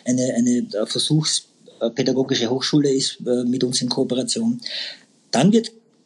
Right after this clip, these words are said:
wissenschaftliche Arbeit genommen aufgrund des Messergebnisses und es werden wissenschaftlich korrekte Übungen auf das jeweilige individuelle Testergebnis des Kindes einfach aus der App ausgespuckt als P D F. Ausgedruckt auf einen Zettel,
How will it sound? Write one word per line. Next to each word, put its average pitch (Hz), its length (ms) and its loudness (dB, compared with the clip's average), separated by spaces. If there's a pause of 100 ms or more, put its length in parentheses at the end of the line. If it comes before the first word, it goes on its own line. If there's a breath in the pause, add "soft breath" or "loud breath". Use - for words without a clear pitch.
(120)
wissenschaftliche 170 760 4
Arbeit 139 300 2
genommen 143 480 4 (140)
aufgrund 180 420 2
des - 80 -2
Messergebnisses 151 880 0 (320 loud breath)
und 139 140 2
es 160 120 2
werden 147 360 2 (100)
wissenschaftlich 165 760 2
korrekte 143 500 2
Übungen 165 520 4
auf 160 240 0
das 180 280 0 (180)
jeweilige 175 920 2 (160)
individuelle 160 720 4 (160)
Testergebnis 120 640 0
des - 200 -2
Kindes 143 520 2 (200 loud breath)
einfach 131 280 2
aus 127 120 -2
der 117 100 2
App 113 120 0
ausgespuckt - 580 -2
als - 180 -2
P 110 120 -2
D 95 200 -2
F. - 200 -10 (300 loud breath)
Ausgedruckt 143 560 0
auf - 100 -4
einen 185 80 0
Zettel, 220 360 0